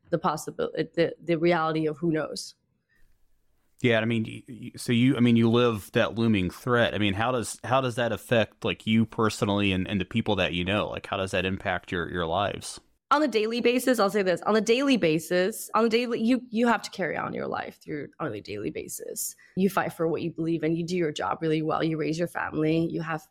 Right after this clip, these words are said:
Speaker 1: you hang out with your friends on the daily life, you have to do that. But looming over that is that impact of China, if it's, it's a military threat,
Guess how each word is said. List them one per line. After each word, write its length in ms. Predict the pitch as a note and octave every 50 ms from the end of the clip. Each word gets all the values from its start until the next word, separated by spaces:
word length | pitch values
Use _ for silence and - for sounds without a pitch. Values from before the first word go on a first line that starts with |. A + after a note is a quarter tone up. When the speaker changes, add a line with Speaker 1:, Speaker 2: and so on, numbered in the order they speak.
| _ _
Speaker 1:
you 260 | E3 D#3+ - - E3+
hang 200 | D#3+ E3 D#3+ D#3+
out 120 | D#3+ D3
with 100 | - -
your 80 | - -
friends 420 | - - D#3 D#3 D3+ D#3+ E3 - -
on 40 | F3
the 80 | E3+
daily 360 | E3 - D3+ D#3 E3+ E3+ D#3+ E3
life, 200 | D#3+ D#3 D#3+ D#3+
you 140 | E3+ F3
have 200 | E3 - E3+ - -
to 100 | F#3 E3
do 160 | F3+ F3 E3
that. 320 | E3 E3+ F#3 G3+ A3+ G#3+ -
But 400 | G#3 G3+ F#3+ F3 D#3+ D3+ - - _ _ _ _ _ _ _ _ _ F#3+
looming 440 | F#3 F#3+ G#3+ A3+ A#3 A3 G#3 G3 F#3+
over 320 | F3+ F#3 E3+ E3+ D#3 -
that 360 | - - - - C#2 - - - -
is 520 | - D3+ C#3 C#3+ C#3+ D3 - - - - _ -
that 240 | D3+ F3+ F3 F3 - -
impact 420 | E3+ E3 E3 E3 E3+ D3+ D3 -
of 80 | D#3+ D3+
China, 480 | - - - - - - A#1+ D2 - -
if 240 | - - F3 - -
it's, 380 | D3 C#3 - - - - - - -
it's 180 | D3+ D3+ -
a 40 | E3+
military 500 | D#3 D#3+ D#3 D3 C#3+ - - - D2+ D2+
threat, 400 | - _ - C2+ A#1 B1 - -